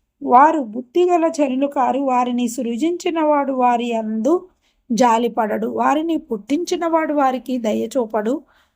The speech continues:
ఆ దినమున యాప్రాటీసు నదీ ప్రవాహము మొదలుకొని ఐగుప్తు నది వరకు యెహోవా తన ధాన్యమును త్రొక్కును. ఇస్రాయేలు వారలారా, మీరు ఒకరినొకరు కలుసుకుని కూర్చబడుదురు.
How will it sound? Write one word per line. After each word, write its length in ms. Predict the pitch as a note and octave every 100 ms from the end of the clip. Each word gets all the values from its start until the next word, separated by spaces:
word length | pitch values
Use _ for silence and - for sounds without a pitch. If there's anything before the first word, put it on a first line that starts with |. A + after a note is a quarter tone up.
| _ -
ఆ 160 | A3+ A3+
దినమున 500 | A3+ B3 E4+ F4+ F4
యాప్రాటీసు 960 | D#4 A#3 G#3+ - D4+ D4 D4+ C4+ D4+
నదీ 400 | C4 A3 G3+ D4
ప్రవాహము 680 | E4+ E4+ C#4+ C#4 B3+ C4+ C4
మొదలుకొని 680 | A#3+ G#3+ A3+ B3 B3+ A#3 D4
ఐగుప్తు 540 | A#3+ B3 D#4+ E4 -
నది 260 | E4+ D#4 D4+
వరకు 480 | D4 C#4+ C#4+ C4 B3+ _ _ _ -
యెహోవా 540 | A3 A#3+ D4+ E4+ E4 D4+
తన 380 | D4+ C4+ B3+ B3+ A3 _ _ -
ధాన్యమును 640 | C4 B3 D4 D#4+ D4 C4
త్రొక్కును. 680 | D4+ - A#3 - A3+ B3 - _ _ _ _ B3
ఇస్రాయేలు 720 | A#3 - A#3+ C4+ E4+ E4+ E4
వారలారా, 680 | D#4+ D4+ D4+ D4 C#4 D4 C#4
మీరు 280 | C#4 C4
ఒకరినొకరు 880 | B3 A3+ A3+ D4+ E4 E4 D#4+ C#4+ D4+ C#4+
కలుసుకుని 560 | A3+ B3 D#4+ C#4+ C#4
కూర్చబడుదురు. 1080 | D4 C4+ A#3 A3+ C#4+ B3+ A#3+ A3 A3 B3